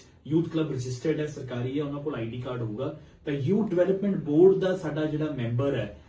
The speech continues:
ਉਸ ਯੂਥ ਕਲੱਬ ਦਾ, ਉਹ ਤੁਹਾਡੇ ਘਰ ਘਰ ਆਊਗਾ। ਕਿਸੇ ਨੂੰ ਵੀ ਕੋਈ ਲਾਈਨ 'ਚ ਲੱਗਣ ਦੀ ਲੋੜ ਨਹੀਂ, ਕਿਤੇ ਜਾ ਕੇ ਕਿਸੇ ਦਫ਼ਤਰ 'ਚ ਜਾਣ ਦੀ ਲੋੜ ਨਹੀਂ।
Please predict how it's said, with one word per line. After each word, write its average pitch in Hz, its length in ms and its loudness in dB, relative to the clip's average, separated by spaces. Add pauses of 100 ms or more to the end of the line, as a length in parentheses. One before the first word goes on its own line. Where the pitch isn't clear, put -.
(160)
ਉਸ 120 200 -8
ਯੂਥ 147 160 -2
ਕਲੱਬ 120 280 -6
ਦਾ, 110 260 -8 (300)
ਉਹ 208 140 4
ਤੁਹਾਡੇ 190 340 6
ਘਰ - 180 0
ਘਰ 120 220 -6
ਆਊਗਾ। 98 420 -14 (340)
ਕਿਸੇ 254 360 0
ਨੂੰ 247 200 6
ਵੀ 240 140 2
ਕੋਈ 240 220 2
ਲਾਈਨ 180 280 0
'ਚ 180 100 -4
ਲੱਗਣ 190 260 2
ਦੀ 202 120 2
ਲੋੜ 185 200 6
ਨਹੀਂ, 190 180 2
ਕਿਤੇ 180 240 2
ਜਾ 165 160 0
ਕੇ 180 280 0 (320)
ਕਿਸੇ 190 300 8
ਦਫ਼ਤਰ 190 360 0
'ਚ - 120 -8
ਜਾਣ 160 200 0
ਦੀ 170 140 2
ਲੋੜ 151 280 0
ਨਹੀਂ। 170 240 -6